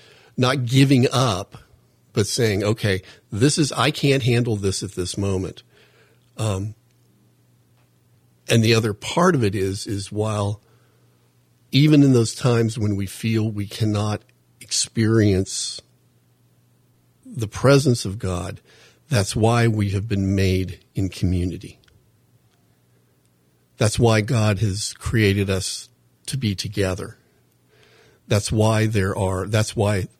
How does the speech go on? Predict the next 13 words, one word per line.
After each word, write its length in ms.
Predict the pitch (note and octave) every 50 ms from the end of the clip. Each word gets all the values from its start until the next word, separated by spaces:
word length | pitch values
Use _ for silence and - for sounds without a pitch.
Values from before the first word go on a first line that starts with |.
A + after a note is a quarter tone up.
| _ - C#3+ - - _ _
that's 240 | - G#2+ G2 - -
why 140 | C#3+ A2 G#2+
God 260 | G#2+ A#2 G#2+ G#2 G#2+
created 520 | - - - A#2 A2 G#2 G2 F#2+ G#2+ F2 G#2
the 120 | A#2 G#2+
church 800 | G2+ - - - - C#3+ A#2+ G#2+ G2 - - - - - - - - _ _ _ _ -
as 160 | G#2+ G#2+ G#2+
a 60 | A2+
koinonia, 760 | G2+ - - A#2+ G#2+ G2 F2+ F#2+ F#2 F2+ F2+ F2 D#2 C#2+ - - - _ _ _ _ _ _ _ _ _ _ _ _ _
as 140 | - A#2 G#2+
a 80 | A2 G#2
loving 400 | G2 G2+ G#2 A2 F#2+ G#2 F#2+ F#2
community. 680 | - - G2+ F#2 E2+ E2 E2+ - F2+ G2 - - -